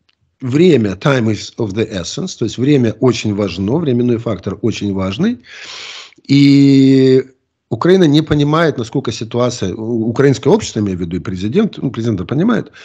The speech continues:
насколько ситуация сейчас критична, и насколько вот эти вот глупые,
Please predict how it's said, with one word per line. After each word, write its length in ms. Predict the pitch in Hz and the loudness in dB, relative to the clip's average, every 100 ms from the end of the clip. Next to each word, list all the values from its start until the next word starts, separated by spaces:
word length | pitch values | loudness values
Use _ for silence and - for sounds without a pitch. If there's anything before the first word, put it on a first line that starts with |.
| - - | -20 -6
насколько 360 | - 170 139 131 | -2 2 2 0
ситуация 500 | 131 143 131 113 110 | 0 2 0 0 -4
сейчас 240 | 117 104 | -4 -4
критична, 680 | 113 101 - 87 - 185 233 _ _ _ | -6 -8 -8 -8 -8 -8 -10 _ _ _
и 80 | 117 | -4
насколько 340 | 127 - 120 | -2 0 0
вот 100 | 139 | 0
эти 140 | 131 135 | 0 0
вот 120 | 120 | 0
глупые, 800 | 107 135 160 151 - 92 87 | 0 4 6 4 2 -2 -6